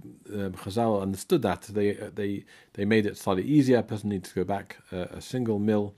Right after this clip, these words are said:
bashir mil, as <laughs> somebody just said. Ukasher mashai shelo yimotz habo mayim,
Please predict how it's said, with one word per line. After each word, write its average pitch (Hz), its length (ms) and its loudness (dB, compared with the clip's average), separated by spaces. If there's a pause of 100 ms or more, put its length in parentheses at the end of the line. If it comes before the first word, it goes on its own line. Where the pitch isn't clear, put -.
(540)
bashir 120 460 4
mil, 101 400 2 (140)
as 95 300 -8
<laughs> - 60 -20
somebody 98 240 -4
just 113 180 0
said. 107 260 4 (300)
Ukasher 104 300 -4
mashai 135 380 0
shelo 117 280 4
yimotz 104 280 0
habo 87 260 -2
mayim, 120 460 0